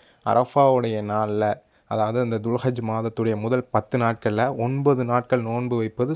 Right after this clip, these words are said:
சுன்னா. சுப்ஹானல்லாஹ். அதுபோல வந்து பத்தாவது நாள் நோன்பு வைப்பது ஹராம் என்பது நம்மளுக்கு தெளிவா இதுல புரியுது இன்ஷா அல்லாஹ். அதாவது அரஃபாவுடைய நோன்பு வச்சா என்ன நன்மை முதற்கொண்டு எல்லாமே எங்களுக்கு சொல்லிக் கொடுத்தீங்க. A, A to Z, ரொம்ப நன்றி. அதுபோல இது,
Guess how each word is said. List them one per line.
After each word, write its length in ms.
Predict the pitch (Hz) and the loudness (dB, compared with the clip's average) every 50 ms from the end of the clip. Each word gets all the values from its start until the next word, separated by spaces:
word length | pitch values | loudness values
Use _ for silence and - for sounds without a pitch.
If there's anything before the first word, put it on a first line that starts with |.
| - - | -8 -6
சுன்னா. 320 | - 107 104 104 104 107 107 | -8 -6 -6 -4 -4 -4 -6
சுப்ஹானல்லாஹ். 840 | 139 143 - - - 113 - - - 120 110 107 107 104 107 104 101 - _ _ _ _ _ _ _ _ _ _ _ _ _ | -6 -8 -18 -12 -12 -12 -10 -6 -4 -4 -2 -2 -4 -2 -2 -2 -2 -4 _ _ _ _ _ _ _ _ _ _ _ _ _
அதுபோல 520 | _ - 120 120 120 120 117 123 131 135 131 | _ 0 0 2 2 2 4 4 4 4 4
வந்து 200 | 127 127 147 143 | 2 0 -2 -2
பத்தாவது 460 | - 113 107 - - 135 135 135 127 | -2 -2 -2 0 2 4 4 4 4
நாள் 160 | 120 117 113 | 2 -2 -2
நோன்பு 280 | 110 113 117 120 120 120 | -2 -2 -4 -2 -2 -2
வைப்பது 340 | 117 113 - 117 123 147 139 - - | -2 -2 -2 -2 -2 -2 -2 0 2
ஹராம் 300 | 110 117 117 107 - 117 | 2 2 2 0 -2 -6
என்பது 320 | 107 107 104 110 113 131 | -8 -6 -4 -4 -4 -2
நம்மளுக்கு 300 | 127 113 113 113 113 117 113 - | -2 -2 -2 -2 -4 -4 -2 -2
தெளிவா 260 | 110 110 117 120 123 123 | 0 0 2 2 2 0
இதுல 140 | 113 107 117 117 - - | 0 0 -2 -4 -4 -2
புரியுது 280 | 107 113 110 104 101 - - | -2 0 0 0 -2 -6 -10
இன்ஷா 240 | - 120 104 - 113 | -12 -12 -10 -8 -6
அல்லாஹ். 320 | 101 95 101 101 101 101 104 - _ _ | -6 -6 -6 -6 -8 -8 -8 -12 _ _
அதாவது 300 | _ - 110 104 110 117 | _ 2 4 6 8 8
அரஃபாவுடைய 440 | 117 113 120 127 - 139 135 131 127 | 8 8 8 6 8 8 8 8 8
நோன்பு 320 | 120 117 120 123 120 120 120 | 6 4 2 4 4 4 2
வச்சா 240 | 117 - 123 120 | 4 2 2 2
என்ன 220 | 113 110 117 123 120 | 2 2 2 0 2
நன்மை 540 | 113 110 107 113 117 117 113 113 110 113 - _ _ - | 2 0 0 0 0 2 2 0 0 -2 -8 _ _ -8
முதற்கொண்டு 540 | 117 107 110 113 - 123 120 131 131 127 110 | -6 -4 -4 -2 0 0 0 0 2 0 2
எல்லாமே 440 | 110 117 127 139 147 147 156 165 | 2 4 6 6 6 8 6 4
எங்களுக்கு 300 | 165 156 139 127 - - | 4 4 2 2 2 2
சொல்லிக் 120 | 120 120 117 | 2 2 2
கொடுத்தீங்க. 580 | 117 113 117 110 107 110 117 113 110 104 110 | 0 0 -2 -2 0 0 0 0 -2 -2 -2
A, 80 | 113 120 | 0 0
A 40 | 120 | 0
to 160 | 117 - 120 | 2 2 2
Z, 340 | 113 104 101 113 110 - 110 | 2 2 2 0 0 0 -2
ரொம்ப 220 | 107 107 110 120 | -4 -2 -2 0
நன்றி. 440 | 110 110 107 107 104 110 113 127 - - - - - - _ | 0 0 -2 -4 -2 -2 -4 -4 -4 -8 -20 -20 -20 -18 _
அதுபோல 640 | - 113 117 120 120 127 139 143 151 151 143 - - | -6 -4 -2 0 2 4 6 8 8 8 6 4 0
இது, 360 | - 123 117 123 123 120 120 | -4 -2 0 0 0 0 -2